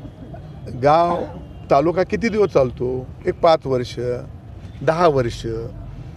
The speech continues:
असं दोन दोन पिढ्या एकत्र लोक राहतात.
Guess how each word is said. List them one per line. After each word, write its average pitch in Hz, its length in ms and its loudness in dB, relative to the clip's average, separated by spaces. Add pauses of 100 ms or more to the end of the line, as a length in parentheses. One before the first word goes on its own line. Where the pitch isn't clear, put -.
(160)
असं 117 200 2 (300)
दोन 139 220 2
दोन 208 180 6
पिढ्या 143 640 4 (800)
एकत्र 190 440 4
लोक 180 280 6
राहतात. 123 440 2